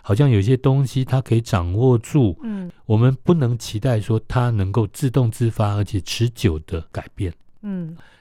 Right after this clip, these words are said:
Speaker 1: 那再说回来，真的，因为毕竟他属于焦虑症的一种，
Speaker 2: 嗯。
Speaker 1: 啊，那很多焦虑症的患者，他是有自觉的，啊，他会去求助，
Speaker 2: 对。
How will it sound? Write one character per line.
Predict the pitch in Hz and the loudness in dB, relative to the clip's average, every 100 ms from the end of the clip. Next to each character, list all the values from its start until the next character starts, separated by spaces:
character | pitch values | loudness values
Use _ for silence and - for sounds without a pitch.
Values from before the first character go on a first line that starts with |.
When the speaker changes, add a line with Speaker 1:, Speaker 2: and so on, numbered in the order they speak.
| - | 0
Speaker 1:
那 | 170 | 0
再 | 160 - 160 | 2 2 2
说 | - 160 | 2 2
回 | 156 107 95 | 2 0 0
来， | 85 85 - - _ | -2 -6 -12 -20 _
真 | - 160 | 0 2
的， | 151 113 95 - - | 4 2 0 -6 -6
因 | 151 | 2
为 | 165 - | 2 2
毕 | 175 139 | -2 0
竟 | 147 123 | 0 0
他 | 123 | 0
属 | 120 104 | 0 0
于 | 92 | -2
焦 | - 120 | 0 0
虑 | 127 123 | 2 0
症 | 104 120 | 0 0
的 | 95 | 0
一 | 92 113 | -2 -4
种， | - - - | -4 -6 -6
Speaker 2:
嗯。 | 220 208 | -10 -6
Speaker 1:
啊， | 95 90 - - - - - | -6 -6 -12 -20 -20 -20 -2
那 | 190 | 0
很 | - 113 | 2 2
多 | 113 160 | 4 2
焦 | - 165 | 4 4
虑 | 160 | 2
症 | 139 156 | 2 2
的 | 123 | 2
患 | - 143 107 | 2 0 2
者， | 95 87 | -2 -4
他 | - 147 | -2 -2
是 | - 127 | 0 0
有 | 90 | 0
自 | - - 127 | -2 -2 -2
觉 | - 90 | -2 -4
的， | 80 90 - _ | -4 -8 -10 _
啊， | - | -6
他 | 104 117 | 0 2
会 | 120 | 2
去 | 113 117 | 2 -2
求 | - 98 90 | -2 -2 -2
助， | - 127 | 0 0
Speaker 2:
对。 | 90 | 0